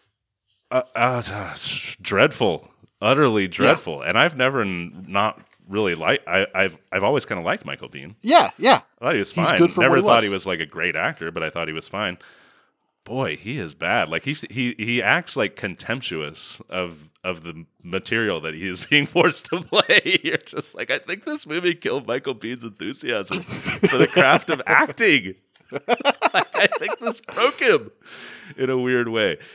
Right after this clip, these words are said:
Speaker 2: As you said earlier, Nicolas Cage has a lot of choices as an actor. He always has a choice. He's making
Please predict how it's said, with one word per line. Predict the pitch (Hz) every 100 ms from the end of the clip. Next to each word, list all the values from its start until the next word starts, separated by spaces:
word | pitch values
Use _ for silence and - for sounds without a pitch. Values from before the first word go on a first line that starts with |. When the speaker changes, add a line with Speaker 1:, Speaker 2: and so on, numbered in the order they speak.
| - - -
Speaker 2:
As | 151 156
you | 175 170 - -
said | - 170
earlier, | 147 147 143 131
Nicolas | 147 165 156
Cage | - 151 147 127 -
has | 139 127
a | 123
lot | 127
of | 110
choices | - 135 120 107 101
as | 104
an | 101
actor. | 104 95 101
He | 101
always | 117 135 131
has | 113
a | 110
choice. | - 117 - - -
He's | 165 180
making | 196 190 170